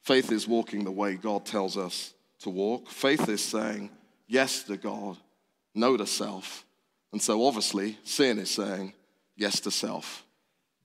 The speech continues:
no to God. Whatever the word of God is to you,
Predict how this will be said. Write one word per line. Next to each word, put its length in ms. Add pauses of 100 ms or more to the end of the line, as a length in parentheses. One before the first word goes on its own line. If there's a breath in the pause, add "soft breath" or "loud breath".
no 160
to 80
God. 320 (2250)
Whatever 280
the 100
word 360
of 120
God 220
is 680
to 100
you, 220